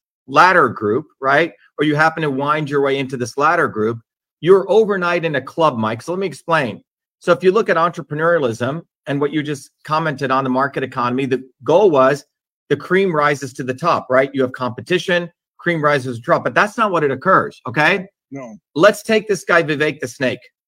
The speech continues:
Speaker 1: okay? Goes to, his parents are doctors. He's never really had to work. He gets to go to a private school,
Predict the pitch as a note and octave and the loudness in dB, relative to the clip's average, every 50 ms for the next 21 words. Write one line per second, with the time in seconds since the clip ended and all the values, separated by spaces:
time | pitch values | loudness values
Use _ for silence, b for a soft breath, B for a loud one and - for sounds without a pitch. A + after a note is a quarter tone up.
0 | - B2+ B2 A#2 D#3+ D#3+ F3+ G3 F#3 - _ _ _ _ _ _ _ _ _ - | -12 -6 0 2 4 4 2 2 -2 -8 _ _ _ _ _ _ _ _ _ 4
1 | E3+ E3+ F#3 F#3 F3+ - F3+ E3+ D#3+ D#3+ D#3+ D#3 D#3 D3 D3 C#3 - - F3 E3+ | 6 6 6 6 2 -2 -4 -2 -2 -2 -4 -6 -6 -6 -6 -6 -4 0 2 4
2 | E3 E3 E3+ E3+ D#3+ - - _ - C3 B2 A#2+ D3+ D#3 E3+ E3+ E3 - F3+ E3+ | 4 4 2 0 -2 -4 -10 _ -4 -4 -2 0 2 2 0 0 0 0 0 0
3 | E3+ E3+ E3 - _ _ _ _ _ _ _ - E3 C#3 D#3+ F3+ E3+ D#3+ D#3+ D3+ | 0 -2 -4 -8 _ _ _ _ _ _ _ -14 -8 -4 -2 0 0 0 -2 -2
4 | D#3 D3 D3 C#3 C3 C3 C3 C#3 C3 D3+ D#3+ D#3 D#3 - C#3 D#3 - - - C#3 | -2 0 2 2 2 2 0 -2 0 0 0 0 -2 -4 -4 -4 -4 -4 -4 -4
5 | B2 D3 D3 C#3+ C3+ B2+ A#2+ - - - C#3+ C3+ C3 A#2+ A#2+ - - - - E3+ | 0 0 2 2 2 2 0 -2 -2 -2 0 0 0 0 -4 -8 -8 -4 0 2
6 | F3 F#3 G3 G#3 G#3+ G#3+ - | 4 4 4 2 0 -2 -6